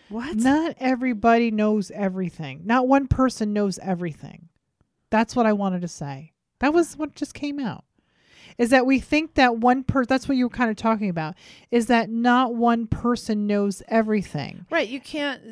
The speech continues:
Speaker 1: yeah.
Speaker 2: Yeah. And so I
Speaker 1: Right.
Speaker 2: think that exploring different views and different things are really healthy.
Speaker 1: I mean, the th-, you know, the thing, you sh-, you should always be trying to find more of yourself.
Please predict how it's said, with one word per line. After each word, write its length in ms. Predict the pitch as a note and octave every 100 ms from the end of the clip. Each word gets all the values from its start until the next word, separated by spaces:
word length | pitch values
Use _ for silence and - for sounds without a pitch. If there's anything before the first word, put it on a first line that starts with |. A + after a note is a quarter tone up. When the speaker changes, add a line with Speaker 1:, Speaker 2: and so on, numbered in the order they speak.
| A3
Speaker 1:
yeah. 240 | D#4+ A3+ -
Speaker 2:
Yeah. 340 | G#3+ C#4 G3+ - -
And 140 | A#3
so 120 | B3 C4+
I 80 |
Speaker 1:
Right. 120 | B3+ A#3
Speaker 2:
think 240 | C#4 C4
that 160 | C4 A#3+
exploring 880 | A3+ - - A#3+ A#3+ A#3+ A#3+ A#3 G3+
different 520 | A3+ A3 - A3+ F#3+
views 600 | F3+ F#3 G#3+ A3+ A3+ A3+
and 240 | G#3 G3 G3
different 380 | G#3 G#3+ G3+ F#3
things 340 | B3 A#3 G#3
are 100 | F#3+
really 340 | F#3+ G#3 G#3+
healthy. 680 | G3 A3 C4 D4 - - -
Speaker 1:
I 120 | - C#4
mean, 240 | C#4+ C4+
the 140 | A#3 A3 B3+
th-, 20 | - -
you 120 | A#3
know, 380 | A#3+ A3+ G#3+ - _ _ _ -
the 180 | G#3+ G#3
thing, 680 | - _ C4+ C4 C4+ B3+ A3 _ _ _
you 180 | A3+ C4+
sh-, 120 | - _ _ -
you 140 | C4
should 180 | D#4+ F4+
always 380 | D4+ C#4 D#4 C4+
be 160 | - B3
trying 380 | - B3 A#3 A#3+
to 320 | - B3 G3+ _ _ _ _ _ _ _
find 640 | - - B3+ B3+ B3+ A#3+
more 260 | G#3 A#3 B3
of 160 | G3+ G#3
yourself. 800 | F#3+ - - - D4 - -